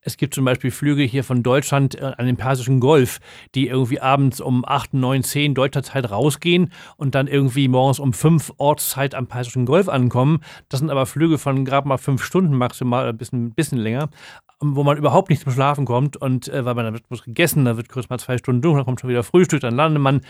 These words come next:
Ähm, da ist sozusagen die Nacht völlig weg und halt, man fühlt sich völlig zerschlagen danach, weil man halt nicht schlafen hat können. Wenn man ankommt, ist schon wieder helllichter Tag, es ist heiß.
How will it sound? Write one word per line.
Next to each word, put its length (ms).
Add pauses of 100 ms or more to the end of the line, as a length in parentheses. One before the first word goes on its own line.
(280)
Ähm, 280
da 80
ist 180
sozusagen 480
die 120
Nacht 300
völlig 380
weg 200
und 120
halt, 160
man 160
fühlt 200
sich 120
völlig 400
zerschlagen 540
danach, 400 (300)
weil 100
man 80
halt 140
nicht 160
schlafen 340
hat 160
können. 220
Wenn 80
man 80
ankommt, 480
ist 100
schon 160
wieder 160
helllichter 340
Tag, 240
es 120
ist 140
heiß. 340